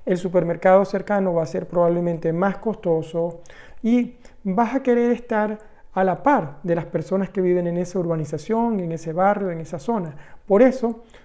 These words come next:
se te van a sumar más gastos y va, eso va a impedir que tú puedas ir construyendo más rápido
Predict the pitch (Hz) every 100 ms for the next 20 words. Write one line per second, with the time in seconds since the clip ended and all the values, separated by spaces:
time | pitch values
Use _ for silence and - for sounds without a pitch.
0 | - _ - 208 202 190 233 240 220 208
1 | 226 180 175 185 233 220 - - - -
2 | - 185 160 208 - - 180 - 214 175
3 | 185 185 220 208 214 202 190 175 226 196
4 | 202 165 175 185 185 202 202 185 180 175
5 | 175 170 175 - - - - 190 202 240
6 | 226 202 202 202 165 156